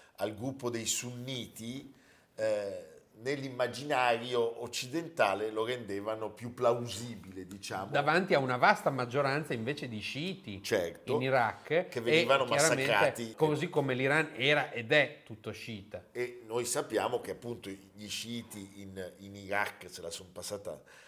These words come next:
Speaker 1: sempre malissimo, come,
Speaker 2: Adesso sp-,
Speaker 1: come i curdi.
Speaker 2: Sì, adesso Piero ci spiega nel dettaglio le differenze tra il culto sciita e quello
Speaker 1: Beh,
Speaker 2: sunnita
Speaker 1: molto semplice.
Speaker 2: nella preghiera
Speaker 1: Ecco,
Speaker 2: diversa.
Speaker 1: no, beh, sostanzialmente quello sciita, il,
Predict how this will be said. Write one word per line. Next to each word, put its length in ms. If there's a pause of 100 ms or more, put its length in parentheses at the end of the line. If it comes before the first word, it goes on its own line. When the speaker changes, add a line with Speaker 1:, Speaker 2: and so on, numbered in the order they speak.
(160)
Speaker 1:
sempre 300
malissimo, 560
come, 80
Speaker 2:
Adesso 300
sp-, 100
Speaker 1:
come 240
i 80
curdi. 580
Speaker 2:
Sì, 260
adesso 360
Piero 320
ci 140
spiega 460
nel 180
dettaglio 420
le 80
differenze 640
tra 160
il 120
culto 380
sciita 380
e 60
quello 180
Speaker 1:
Beh, 120
Speaker 2:
sunnita 180
Speaker 1:
molto 180
semplice. 560
Speaker 2:
nella 160
preghiera 680
Speaker 1:
Ecco, 100
Speaker 2:
diversa. 520
Speaker 1:
no, 180
beh, 140
sostanzialmente 720
quello 180
sciita, 420
il, 140